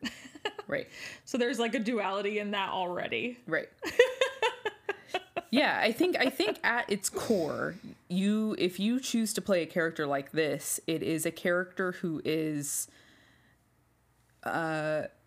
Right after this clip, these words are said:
Speaker 2: kind and warm and inclusive and bubbly, jovial, happy, whatever, until they're not.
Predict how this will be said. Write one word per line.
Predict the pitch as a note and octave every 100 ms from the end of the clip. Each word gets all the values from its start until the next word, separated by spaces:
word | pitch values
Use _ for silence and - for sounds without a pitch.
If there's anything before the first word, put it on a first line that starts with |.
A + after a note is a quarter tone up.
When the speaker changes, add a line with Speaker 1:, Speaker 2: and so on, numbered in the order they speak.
| _ _ _ _ _ _ _ _ _ _ -
Speaker 2:
kind | - G3+ G3 G3+ G3 G3 - _ _ _ _ -
and | E3 D#3 D#3 D3+ D3 - - _ _ _ E3+
warm | E3 G#3 F3+ F3+ F3 F3 F3 _ _ D3+
and | C#3+ C#3 -
inclusive | - B2 C#3+ - G3+ F#3+ F#3+ F3+ E3 D3+ - -
and | D#3 D3+ - - - - - _ _ _
bubbly, | G#3+ F#3 D#3+ D3+
jovial, | C#3+ G3 E3+ D#3 D3
happy, | - F#3 F3+ D3+
whatever, | C#3+ D#3 E3+ D#3 D3+ D3+ - - - F3
until | E3+ E3 - G3+ G3 F#3+ F#3+ F#3 - _ _ -
they're | D3+ D#3 D3
not. | B2+ - - - -